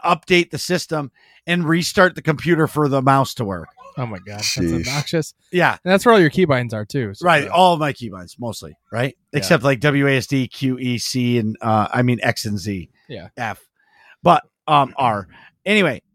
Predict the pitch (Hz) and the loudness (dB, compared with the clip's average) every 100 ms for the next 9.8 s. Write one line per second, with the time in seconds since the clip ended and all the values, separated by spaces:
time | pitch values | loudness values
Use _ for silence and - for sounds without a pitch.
0 | _ _ _ _ - - 180 156 127 _ | _ _ _ _ -10 2 6 6 2 _
1 | _ _ _ _ - 202 226 226 233 220 | _ _ _ _ 2 4 4 2 4 4
2 | 190 - - - 151 170 180 175 165 _ | 4 0 -12 -6 2 6 6 4 2 _
3 | _ _ _ _ _ _ _ _ _ _ | _ _ _ _ _ _ _ _ _ _
4 | 147 156 147 113 113 - - - _ _ | 0 2 2 0 -4 -6 -14 -20 _ _
5 | _ _ _ - 180 - 190 160 123 95 | _ _ _ -4 -2 2 4 4 0 -6
6 | - - - 139 117 - - 135 160 - | -14 -20 -10 -8 -8 -12 0 4 4 2
7 | _ _ _ _ _ _ _ _ _ _ | _ _ _ _ _ _ _ _ _ _
8 | - - 185 160 156 160 190 214 185 170 | -6 2 2 2 0 4 6 8 8 6
9 | 151 127 - 139 123 120 117 104 | 2 -2 -6 -4 -4 -4 -6 -10